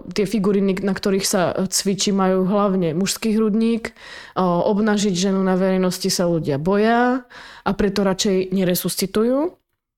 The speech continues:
A ženy tým pádom zomierajú vo väčšom percente alebo majú ťažké postihnutie mozgu v porovnaní s mužmi.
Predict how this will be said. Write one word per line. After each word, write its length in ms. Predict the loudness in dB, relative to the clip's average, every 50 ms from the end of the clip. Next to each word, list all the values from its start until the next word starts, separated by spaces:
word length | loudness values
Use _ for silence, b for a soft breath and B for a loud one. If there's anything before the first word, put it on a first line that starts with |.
| _ -20 -20 B B B B B
A 100 | -2 0
ženy 480 | 2 2 2 2 2 2 2 0 0
tým 280 | 0 0 0 0 0 0
pádom 440 | 0 0 0 2 2 2 0 0 -2
zomierajú 640 | -2 -2 0 0 2 2 2 2 2 2 2 2 0
vo 160 | 0 0 0
väčšom 360 | 0 0 0 0 -2 -2 -2
percente 600 | 0 0 -2 -2 -2 -2 -2 -2 -2 -2 -2 -2
alebo 300 | 0 0 0 0 0 0
majú 180 | 2 2 0 0
ťažké 360 | 0 -2 -2 -2 -2 -4 -4
postihnutie 600 | -2 -2 -4 -2 -2 -2 0 -2 -2 -2 -2 -2
mozgu 300 | 0 0 0 0 -2 -2
v 100 | -4 -2
porovnaní 480 | -2 0 0 0 0 0 0 0 -2
s 40 | -2
mužmi. 360 | -2 -2 -2 -2 -2 -4 -6